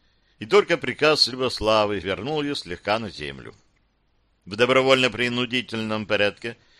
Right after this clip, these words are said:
пройдя процедуру искусственного оплодотворения, получила возможность радоваться дочери. Её Анне уже двенадцать лет – и она достаточно успешно учится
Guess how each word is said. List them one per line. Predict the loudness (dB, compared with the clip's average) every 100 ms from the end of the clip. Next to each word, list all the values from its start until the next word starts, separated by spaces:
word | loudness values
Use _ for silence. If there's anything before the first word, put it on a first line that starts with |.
| _ _
пройдя | 0 2 2 2 0
процедуру | -2 -6 -6 -6 -4 -2 -2 -2
искусственного | -4 -6 -10 -6 -4 0 -2
оплодотворения, | 0 -4 -4 -6 -6 -6 -4 -2 -2 -6 -10 -10 _ _ _ _ _
получила | 0 2 2 0 4 4
возможность | 4 0 0 0 0 -6 -10 -18 -20 _ _
радоваться | 2 2 2 -4 -6 -8
дочери. | -6 -6 -8 -14 -18 _ _ _ _ _ _
Её | 0 6 8
Анне | 6 2
уже | -4 -4 -4
двенадцать | -2 0 -2 -6 -4
лет – | -2 -2 -6 _ _ _ _
и | -4
она | 0 0 0
достаточно | -4 -2 -2 0 -6 -8 -8
успешно | -10 -4 -4 -4 -8
учится | -8 -10 -12 -8 -4 -6